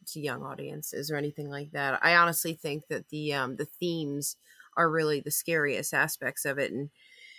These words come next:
as just kind of a segue, you know, it's interesting. Pinocchio has obviously been, like we talked about, adapted many, many times. And, you know, there's different slight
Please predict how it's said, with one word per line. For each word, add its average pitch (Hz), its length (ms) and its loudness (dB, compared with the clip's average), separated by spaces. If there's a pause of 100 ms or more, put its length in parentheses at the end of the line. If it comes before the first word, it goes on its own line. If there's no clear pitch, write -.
(300)
as 208 160 6
just - 180 0
kind 254 140 2
of 170 60 0
a 160 40 0
segue, 208 520 2
you 175 100 2
know, 165 120 2
it's 170 200 0
interesting. 196 640 0 (480)
Pinocchio 247 520 2
has 180 120 0
obviously 170 440 0
been, 156 440 -6 (160)
like 156 140 -10
we 160 80 -6
talked 147 300 -6
about, 139 420 0
adapted 143 460 -2
many, 151 240 -2
many 139 220 -2
times. 160 680 0
And, 160 380 -2 (1080)
you 202 160 2
know, 175 80 2
there's 175 240 0 (100)
different 202 760 0 (180)
slight 226 500 2